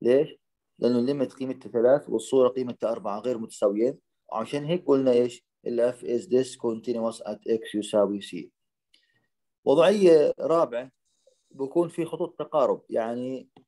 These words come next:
F of C هون ما بقدر أعرفها. لاحظ النهاية سواء على اليمين أو على اليسار بتتجه نحو الأعلى بتقارب نحو الأعلى باتجاه واي الموجب، وبالتالي بتكون موجب انفينيتي.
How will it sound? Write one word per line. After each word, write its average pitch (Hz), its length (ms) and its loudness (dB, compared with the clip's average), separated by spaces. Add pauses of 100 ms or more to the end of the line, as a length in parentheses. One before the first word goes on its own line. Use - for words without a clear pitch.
(960)
F 160 140 4
of 147 280 -8
C - 140 -10
هون 156 480 0 (440)
ما 139 260 -6
بقدر 180 340 -2
أعرفها. 117 640 -4 (1400)
لاحظ 135 340 -2
النهاية 143 580 -2 (760)
سواء 135 420 -2
على 127 180 -2
اليمين 135 320 -4
أو 123 200 -6
على 113 100 -6
اليسار 139 380 -4
بتتجه 135 440 -8
نحو 123 280 -2
الأعلى 127 640 2
بتقارب 123 760 -4 (460)
نحو 127 300 0
الأعلى 127 380 -2
باتجاه 120 480 -4
واي 123 180 4
الموجب، 120 460 -6
وبالتالي 123 440 0
بتكون 135 360 -4
موجب 135 340 -2
انفينيتي. 120 580 -4